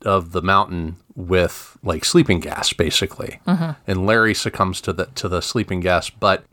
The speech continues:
Speaker 1: Jillian and Roy manage to evade it, and they make their way to the east side of the, of the, of the mountain, and they find the government's makeshift airstrip.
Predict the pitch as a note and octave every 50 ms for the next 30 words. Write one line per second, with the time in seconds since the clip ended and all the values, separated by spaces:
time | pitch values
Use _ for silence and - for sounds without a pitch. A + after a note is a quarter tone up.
0 | - G#2+ F#2 - A#2+ A#2 A2 G#2+ G#2 F#2+ F#2+ F#2 F#2 G2 G#2 G#2 G2 F#2 F#2 F#2
1 | F#2 F#2 F2 - - - G2+ F2+ E2 E2+ G#2+ A2 G#2+ F#2 F#2+ F#2 - - - -
2 | - _ - A2 G2+ G2 G2 G2 G2 G2+ A2 B2+ C#3+ - - D3+ C#3+ C3+ C#3 C#3
3 | C3+ - C3 A#2+ C3+ - C#3 C#3 - - - - B2+ B2 A#2+ B2 A2+ A2 - _
4 | _ - - G#2+ G2+ G2 G2 G2 G2+ G2 G2 G2 F#2+ G2 A2+ - - G2+ G2+ F#2
5 | G2 G#2 A#2+ D#3 F3+ - - G2+ F#2+ F#2 F#2+ G2 - - G#2 G2 F#2 F#2 F#2+ F#2+
6 | G2 F#2+ F#2 _ _ _ _ _ _ _ _ _ _ - - G#2 G2 G#2 G2 F#2+
7 | G2+ F#2+ F#2 F#2 - - G2 F#2+ G2 G2 - - - A2 F#2+ - - - - A2
8 | G2+ G2 G2 - - - F2+ D2+ - -